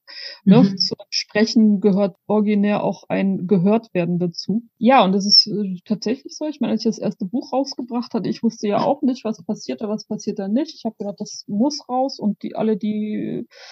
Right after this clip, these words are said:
Speaker 1: bei den Interviews mitgemacht haben, haben das auch aus Überzeugung getan. Und, ähm, ich habe jetzt im Laufe der letzten drei Jahre unglaublich viele Rückmeldungen bekommen, also aus unterschiedlichsten Richtungen.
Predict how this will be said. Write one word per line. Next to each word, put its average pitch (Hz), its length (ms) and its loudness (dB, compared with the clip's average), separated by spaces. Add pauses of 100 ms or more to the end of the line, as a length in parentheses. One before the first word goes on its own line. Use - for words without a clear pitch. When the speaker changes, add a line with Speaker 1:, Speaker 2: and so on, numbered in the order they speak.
(340)
Speaker 1:
bei 208 140 0
den 208 140 2
Interviews 262 500 2
mitgemacht 214 540 -2
haben, 220 140 -2
haben 208 140 0
das 202 200 -6
auch 302 280 4
aus - 200 -2
Überzeugung 185 640 -2
getan. 190 540 -2 (180)
Und, 196 420 -4
ähm, 196 380 -2 (100)
ich - 160 -8
habe 214 280 0
jetzt - 280 -4
im 190 120 -2
Laufe 196 260 0
der 202 100 -2
letzten 202 340 -4
drei 190 220 0
Jahre 196 240 -4 (100)
unglaublich 196 680 6
viele 185 240 0
Rückmeldungen 214 500 0
bekommen, 233 500 2 (140)
also 180 240 -6
aus - 200 -4
unterschiedlichsten 202 1120 -2 (160)
Richtungen. 269 500 -2